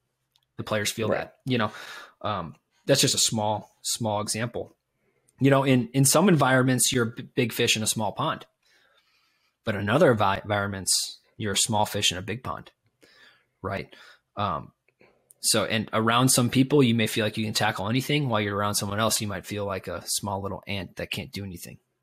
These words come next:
Speaker 1: So
Speaker 2: Yeah.
Speaker 1: that's how
Speaker 2: You know, you have to
Speaker 1: Yeah.
Speaker 2: be careful of is the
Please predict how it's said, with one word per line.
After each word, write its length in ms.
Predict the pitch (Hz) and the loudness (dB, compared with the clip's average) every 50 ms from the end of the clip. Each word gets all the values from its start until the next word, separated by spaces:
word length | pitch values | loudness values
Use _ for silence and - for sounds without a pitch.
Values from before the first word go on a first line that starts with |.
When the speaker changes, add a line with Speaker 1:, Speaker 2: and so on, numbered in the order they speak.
| _ _ _ _ _ _ _ _ _ - _ _ _ _ _ _ _ _ _ _ _ _ | _ _ _ _ _ _ _ _ _ -20 _ _ _ _ _ _ _ _ _ _ _ _
Speaker 1:
So 140 | - - - | -4 2 2
Speaker 2:
Yeah. 60 | 139 | 4
Speaker 1:
that's 200 | 147 170 170 - - | 4 4 2 2 2
how 140 | 165 160 - _ _ - - - _ | 2 2 2 _ _ -20 -20 -10 _
Speaker 2:
You 100 | - 143 | 2 4
know, 80 | 156 165 | 6 8
you 140 | 185 196 | 8 8
have 120 | 196 175 - | 6 6 4
to 60 | 127 | 2
Speaker 1:
Yeah. 40 | 156 | 0
Speaker 2:
be 60 | 143 | 2
careful 460 | - - 147 151 147 - 143 135 135 | 2 4 4 4 6 6 6 8 8
of 200 | 127 127 123 135 | 8 6 6 6
is 240 | 123 120 120 120 - | 6 6 6 6 2
the 160 | - 113 107 | -2 -4 -4